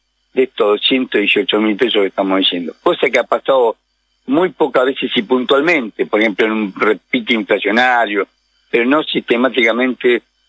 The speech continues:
como viene sucediendo desde que está Massa como ministro de Economía de la Nación. Por esa razón es que se crea esta alternativa encabezada por Mempo Giardinelli y por Bárbara Arnoux para, eh,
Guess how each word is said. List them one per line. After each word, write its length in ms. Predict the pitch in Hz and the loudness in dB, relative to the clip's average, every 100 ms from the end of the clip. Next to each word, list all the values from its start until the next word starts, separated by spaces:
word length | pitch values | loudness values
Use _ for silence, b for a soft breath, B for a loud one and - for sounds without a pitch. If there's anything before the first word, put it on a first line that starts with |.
| _ | _
como 200 | - 107 | -2 0
viene 260 | 117 120 117 | 2 2 0
sucediendo 880 | - 110 104 107 120 120 113 117 104 _ _ _ _ | 0 0 2 2 2 2 2 2 0 _ _ _ _
desde 420 | 123 104 - 113 | -2 -2 0 -2
que 60 | 98 | -2
está 380 | 98 117 113 - _ | 0 2 2 0 _
Massa 600 | 107 117 117 - 113 101 _ _ _ _ | 0 0 0 0 0 0 _ _ _ _
como 180 | - 101 | -2 0
ministro 380 | 98 107 - 98 | 2 0 0 0
de 40 | |
Economía 320 | 92 95 95 | 2 2 2
de 40 | 95 | 2
la 80 | 90 | 0
Nación. 300 | - 85 73 _ b b - | -2 -6 -10 _ b b 0
Por 140 | 151 | 0
esa 140 | 156 | 2
razón 380 | 135 131 170 147 - | 0 0 -2 -2 -2
es 160 | 123 - | -4 0
que 280 | 135 101 85 _ _ _ - | 0 0 -2 _ _ _ -6
se 140 | - 147 | -4 0
crea 180 | 135 | 0
esta 200 | 127 - | 0 -2
alternativa 840 | 110 117 110 117 - 160 147 135 - | -2 0 0 0 0 2 2 0 -4
encabezada 680 | 127 104 113 113 - 131 117 | -6 0 0 0 0 2 0
por 280 | - 110 104 | 0 -2 -2
Mempo 440 | 113 127 113 110 | 0 -2 0 0
Giardinelli 680 | 104 104 101 113 104 98 90 - _ _ _ | 0 0 0 0 0 0 -2 -4 _ _ _
y 80 | 120 | -6
por 240 | 87 110 104 | -2 0 2
Bárbara 420 | 120 117 113 104 _ _ _ _ | 2 2 0 -2 _ _ _ _
Arnoux 540 | 117 107 113 135 151 160 _ _ _ - | 0 0 0 0 0 -2 _ _ _ 0
para, 380 | 110 110 110 - _ _ _ | 2 2 0 -4 _ _ _
eh, 300 | - - 95 | -4 -2 -2